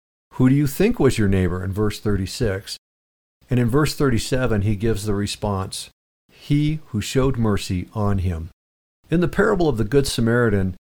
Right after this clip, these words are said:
we find that he came from a different race, a different area, crossed race, religious, political, and personal boundaries, and invested heavily to help the neighbor that God had placed in his path. So as we close today, let's ask three questions.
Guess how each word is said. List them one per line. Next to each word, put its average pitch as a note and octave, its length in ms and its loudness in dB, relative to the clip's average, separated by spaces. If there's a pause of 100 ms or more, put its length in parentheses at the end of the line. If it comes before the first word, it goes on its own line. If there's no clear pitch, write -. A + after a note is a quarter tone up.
(140)
we D3+ 140 2
find F3 320 0
that C#3 100 4
he C#3 80 4
came D3+ 300 -2
from C3 200 0
a A#2 80 2
different - 360 -2
race, A2 500 -2
a A#2 60 -6
different A#2+ 360 -2
area, G2 540 0 (180)
crossed B2 400 0
race, B2 380 0
religious, A#2+ 420 0
political, A#2 540 -2
and F#2+ 120 -2
personal B2+ 420 0
boundaries, G2+ 500 0
and G#2+ 100 0
invested G#2+ 500 0 (140)
heavily G2+ 480 0 (120)
to G#2 100 -4
help B2 300 0
the G#2+ 100 2
neighbor A2 300 2
that G2+ 200 -4
God A2+ 300 0
had G2 160 -2
placed A2 340 -2
in G2+ 80 -4
his G2 220 -2
path. F2 540 -10 (880)
So A#2+ 180 0
as B2 120 0
we A#2+ 100 0
close C3 400 0
today, B2 280 2
let's A2+ 240 0
ask A2 360 -4
three G2+ 220 -4
questions. - 720 -12